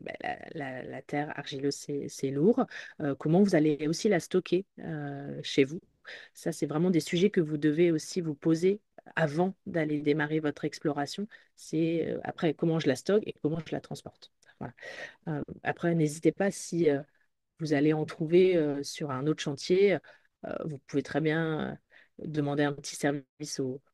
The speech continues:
au maçon ou, euh, ou de, de lui donner un, un petit, un petit, un petit présent et il sera ravi de pouvoir aussi venir, euh, apporter de la terre, euh, directement chez vous. N'hésitez pas en tout cas à aller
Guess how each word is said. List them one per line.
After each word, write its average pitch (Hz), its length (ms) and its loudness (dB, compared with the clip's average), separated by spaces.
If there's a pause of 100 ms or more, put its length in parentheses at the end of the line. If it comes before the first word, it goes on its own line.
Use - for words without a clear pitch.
(120)
au 143 100 -2
maçon 139 340 -2
ou, 160 400 -2
euh, 131 180 -4 (100)
ou 135 180 -10
de, - 320 -8
de 127 160 -12
lui 127 160 -14
donner 135 380 -4
un, 127 200 -10
un 131 100 -14
petit, 131 480 -12 (440)
un 143 120 -6 (340)
petit, 139 560 -2
un 156 140 2
petit - 260 -4
présent 175 560 6
et 143 100 8
il 139 140 6
sera - 220 -4
ravi 147 300 -2
de 156 160 -2
pouvoir 139 420 -4
aussi 135 320 -6
venir, 143 320 -4
euh, 123 80 -6 (380)
apporter - 460 -2
de 143 60 -2
la 127 120 -2
terre, 151 240 -6
euh, 143 140 -10 (120)
directement 143 640 -6
chez 143 160 -2
vous. 117 120 -6
N'hésitez 165 360 6
pas 202 80 2
en 190 60 4
tout - 80 -6
cas 190 140 4
à 160 60 -2
aller 156 180 4